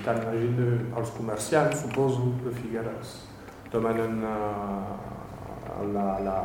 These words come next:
la, que el, l'ave, que hi hagi més ave per atreure la gent de la zona de Perpinyà, i la gent de Perpinyà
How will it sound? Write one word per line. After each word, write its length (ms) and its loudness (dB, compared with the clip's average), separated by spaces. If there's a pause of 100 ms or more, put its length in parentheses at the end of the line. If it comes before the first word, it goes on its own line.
(180)
la, 120 0 (880)
que 60 4
el, 1000 2
l'ave, 460 8
que 80 -2
hi 200 0
hagi 180 0
més 260 2
ave 240 6 (100)
per 120 0 (320)
atreure 580 4
la 120 4
gent 440 0
de 60 0
la 120 2
zona 220 6
de 140 4
Perpinyà, 320 2 (140)
i 360 4
la 100 6
gent 220 6
de 80 8
Perpinyà 460 0